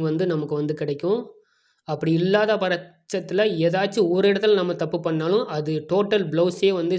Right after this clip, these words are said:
ஸ்பாயில் பண்ணிடும். அதனால வந்து அவசரப்படாம நிதானமா கரெக்டா பாருங்க. தச்சு முடிச்ச உடனே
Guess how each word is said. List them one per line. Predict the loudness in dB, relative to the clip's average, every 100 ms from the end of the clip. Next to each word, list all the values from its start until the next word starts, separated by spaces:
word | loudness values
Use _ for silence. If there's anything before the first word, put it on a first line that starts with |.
| -4
ஸ்பாயில் | -6 -4 -4
பண்ணிடும். | -6 -4 -4 -4 -8 _ _ _ _ _ _ _ _
அதனால | -4 0 2 4 2
வந்து | 2 2 0 -4 -16 _ _ -14 -4
அவசரப்படாம | -2 0 -2 -4 -6 -4 -2 0
நிதானமா | -2 -2 -4 -2 -2 -4 -8 _ _ _ _
கரெக்டா | -4 -2 0 0 0
பாருங்க. | -2 -2 -2 -4
தச்சு | -6 -2 2
முடிச்ச | 4 4 0
உடனே | -2